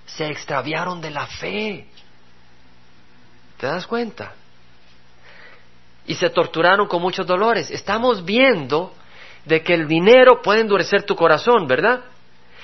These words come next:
Y al endurecer de tu corazón, ¿qué es lo que dijo el Señor Jesucristo? "Incrédulos,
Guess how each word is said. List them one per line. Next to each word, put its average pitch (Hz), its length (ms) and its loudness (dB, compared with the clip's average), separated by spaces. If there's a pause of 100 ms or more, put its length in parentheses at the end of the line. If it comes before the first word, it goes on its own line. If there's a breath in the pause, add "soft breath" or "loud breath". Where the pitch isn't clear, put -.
(160 loud breath)
Y 190 100 4
al 196 120 6
endurecer 202 500 6
de 254 80 -4
tu - 140 -2
corazón, 196 580 4
¿qué 240 80 2
es 240 60 2
lo 262 120 2
que 240 100 4
dijo 247 220 2
el 226 80 0
Señor 226 300 0
Jesucristo? 220 540 -4 (220 loud breath)
"Incrédulos, 208 1040 2